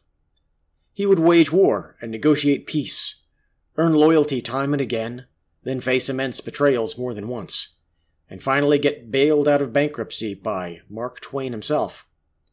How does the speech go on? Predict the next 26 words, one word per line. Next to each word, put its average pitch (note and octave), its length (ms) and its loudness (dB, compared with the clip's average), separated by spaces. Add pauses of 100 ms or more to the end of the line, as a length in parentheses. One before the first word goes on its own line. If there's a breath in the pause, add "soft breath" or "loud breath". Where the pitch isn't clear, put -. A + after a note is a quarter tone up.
(1200)
If D#3+ 160 -2
we, G3+ 340 0
in D#3 260 0
these C#3+ 200 2
latter C#3 300 2
days, G#2 560 -4 (280)
have A#2+ 220 -8
missed C#3+ 360 0
the A#2 80 -6
romance B2 500 0
of A#2+ 140 -4
his G#2+ 160 -8
life, A2 440 -6 (380)
that D3+ 300 2
is D3 80 -4
perhaps C#3 360 -2
entirely G#2 360 -6
fitting. F2+ 340 -12 (1120)
Neither E3 280 2
the D3 100 0
boy D3 300 6
Hiram C3 640 -2
nor C3+ 200 -2
the A#2+ 80 -8
man B2+ 300 -4
Ulysses A2 720 -6